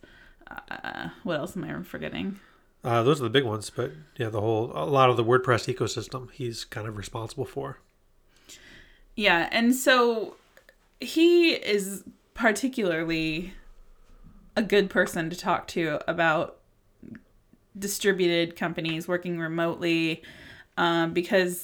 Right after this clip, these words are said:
Speaker 1: from the beginning, WordPress and Automattic that came out of that was fully distributed. Um,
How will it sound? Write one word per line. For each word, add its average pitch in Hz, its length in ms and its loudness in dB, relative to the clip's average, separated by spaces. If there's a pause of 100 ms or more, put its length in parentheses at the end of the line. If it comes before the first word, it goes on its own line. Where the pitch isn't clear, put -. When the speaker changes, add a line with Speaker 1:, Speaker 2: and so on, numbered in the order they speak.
Speaker 1:
from 233 320 4
the 208 100 6
beginning, 175 760 -2 (960)
WordPress 180 1000 0 (240)
and 170 360 -2 (200)
Automattic 160 680 0 (160)
that 151 140 -4
came 185 160 -6
out 160 140 -2
of 170 80 -10
that 165 440 -2
was 165 600 0
fully 170 280 2
distributed. - 640 -6 (400)
Um, 170 580 0